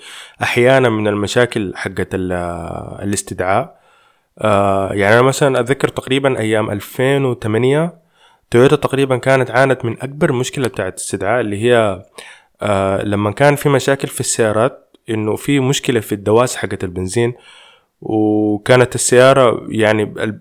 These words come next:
البنزين بيعلق والسيارة كانت بتنطلق بسرعة، وحتى لو ضغطت فرملة يعني السيارة ما كانت بتوقف، وحصل حوادث كبيرة جدا يعني بسبب الحاجة دي. فده كانت مشكلة كبيرة جدا بالنسبة لتويوتا، خصوصا شركة معروفة عنها إنها هي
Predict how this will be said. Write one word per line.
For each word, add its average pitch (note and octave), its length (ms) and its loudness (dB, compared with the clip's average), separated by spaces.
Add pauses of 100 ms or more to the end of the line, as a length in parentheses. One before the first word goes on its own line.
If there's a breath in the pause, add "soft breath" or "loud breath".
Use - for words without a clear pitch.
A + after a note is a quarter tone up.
(120)
البنزين A2+ 440 0
بيعلق B2+ 440 0
والسيارة A#2 320 0
كانت A#2+ 340 -2
بتنطلق B2 460 0
بسرعة، C3+ 440 0
وحتى C#3 540 0
لو B2+ 80 4
ضغطت A2+ 300 -2
فرملة A#2 460 -2 (540 loud breath)
يعني G2+ 200 -2
السيارة A2+ 260 -2
ما A2 100 0
كانت A2 240 -2
بتوقف، C3+ 500 -2
وحصل D3+ 320 -2
حوادث C#3 340 -2
كبيرة C3 400 -4
جدا B2+ 220 -4
يعني F2 640 -6 (420)
بسبب G2+ 340 0
الحاجة F#2 360 -2
دي. E2+ 140 -10 (460 loud breath)
فده A#2+ 180 2
كانت D3+ 320 4
مشكلة D3+ 260 -2
كبيرة C3 280 -4
جدا C#3+ 300 -4
بالنسبة G#2+ 340 -4
لتويوتا، F#2+ 280 -2
خصوصا C3 480 2
شركة A#2+ 340 -2
معروفة A#2+ 420 2
عنها A#2+ 240 0
إنها A2 180 -2
هي G#2+ 300 -2